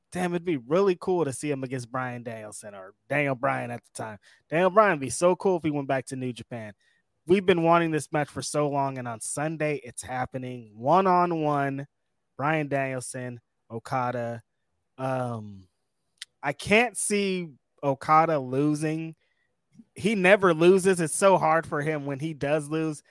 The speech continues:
It's such a huge deal. And Bryan Danielson, the run that he's been on, <clears throat> like, not as the character, as the man, you just know, like, all he cares about is having this amazing match.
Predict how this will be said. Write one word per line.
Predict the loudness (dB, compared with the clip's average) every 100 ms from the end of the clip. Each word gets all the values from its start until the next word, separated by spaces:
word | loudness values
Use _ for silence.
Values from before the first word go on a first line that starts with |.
| _ _ -14
It's | -10
such | 0 2 2 0
a |
huge | -4 -4 -6 -6
deal. | -4 0 0
And | -2 -4
Bryan | -4 -2 -2 -2
Danielson, | -2 -2 -4 -6 -8
the | -8
run | -6 -4 -4 -4
that | -4 -4
he's | -6 -10
been | -6 -4 -4
on, | -4 -6 -8 -10 _ _ _ _ _ _
<clears throat> | -14 -12 -14 -4
like, | -2 0
not | 2 2 4
as | 2 2
the | -4
character, | -2 0 0 -4
as | -4 -4
the | -4
man, | -2 0 0
you | -2
just | -4 -4
know, | -2 -2
like, | -2 -4 -6
all | 0 0
he | 0
cares | -4 -6 -4
about | -6 -6
is | -6
having | -6 -8
this | -10 -14
amazing | -12 -10 -8 -8 -12
match. | -12 -16